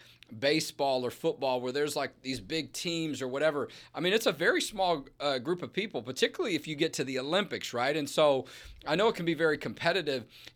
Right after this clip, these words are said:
And, you know, Riley's been on the show before, Riley Gaines. She talks about the difference of, you know, a fraction of a second or, you know, hundredths of a, of a second, you know, people touching the wall and those races being so close. So every little bit matters. Well,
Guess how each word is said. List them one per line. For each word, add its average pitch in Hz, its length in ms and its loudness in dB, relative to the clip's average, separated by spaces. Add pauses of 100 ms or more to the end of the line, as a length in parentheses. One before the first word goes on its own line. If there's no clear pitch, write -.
And, 165 240 4
you 202 60 0
know, 202 100 6
Riley's 170 380 6
been 156 140 2
on 147 80 0
the 135 80 -2
show 156 180 2
before, 151 300 0
Riley 156 280 2
Gaines. 165 280 -2
She - 100 -6
talks 185 240 2
about 170 200 -2
the 127 80 -4
difference 180 560 -2
of, 117 180 0 (240)
you 165 100 -2
know, 147 140 4
a 117 40 2
fraction 214 640 -2
of 156 100 -2
a 147 60 0
second 190 540 0
or, 120 240 -2
you 147 140 -4
know, 117 260 -2 (240)
hundredths 220 340 2
of 147 140 0
a, 120 200 0
of 131 160 -2
a 135 60 -4
second, 180 480 0
you 147 80 -4
know, 135 100 0
people 165 300 -4
touching 160 340 0
the 131 80 -2
wall 139 360 0
and 123 80 -2
those 123 260 -4 (400)
races 143 380 0
being 120 320 -2
so 147 260 0
close. - 500 0 (220)
So 156 220 2
every 165 160 4
little 156 240 4
bit 143 360 2
matters. 131 600 0 (260)
Well, 185 460 10